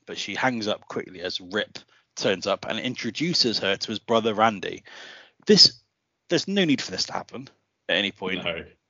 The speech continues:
Speaker 1: The only reason I think this has happened is that I believe at this moment they've probably realised that they haven't said that Randy is his brother or given or told us his name yet.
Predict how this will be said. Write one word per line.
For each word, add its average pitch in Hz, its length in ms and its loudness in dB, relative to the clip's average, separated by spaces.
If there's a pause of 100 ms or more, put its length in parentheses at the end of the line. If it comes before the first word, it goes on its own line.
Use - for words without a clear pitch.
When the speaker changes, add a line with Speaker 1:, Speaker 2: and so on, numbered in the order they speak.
(100)
Speaker 1:
The 147 160 6
only 226 220 8
reason 185 360 2
I 117 120 0
think 180 240 0
this 135 100 -4
has 120 120 -8
happened 107 500 -6 (360)
is 123 140 -2
that 131 240 6
I - 80 8
believe 180 480 2
at - 100 -8
this 147 240 4
moment 110 580 -4 (380)
they've 135 220 2
probably 202 320 4
realised 104 480 -2
that 98 80 -12
they 110 80 0
haven't 123 420 0
said 110 300 2 (120)
that 95 100 -4
Randy 107 400 2
is 104 100 0
his 117 140 -2
brother 143 480 2
or 120 180 2
given 120 300 2
or 120 160 0
told 123 260 0
us 120 120 4
his 117 180 -6
name 131 260 2
yet. 156 260 2